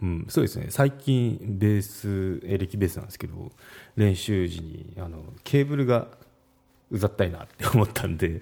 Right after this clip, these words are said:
<laughs> あの、調べてみたら、Bluetoothの送受信機があったんですよ。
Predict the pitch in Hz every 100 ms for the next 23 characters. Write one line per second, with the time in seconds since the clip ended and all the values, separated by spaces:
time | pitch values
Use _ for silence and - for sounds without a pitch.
0 | 147 147 95 85 82 82 82 82 85 85
1 | - - 107 117 - 107 101 87 82 82
2 | 82 - 107 127 127 - 135 127 113 92
3 | 101 - 92 85 85 82 87 82 80 82
4 | - _ _ - 87 78 - 82 85 -
5 | 76 - - -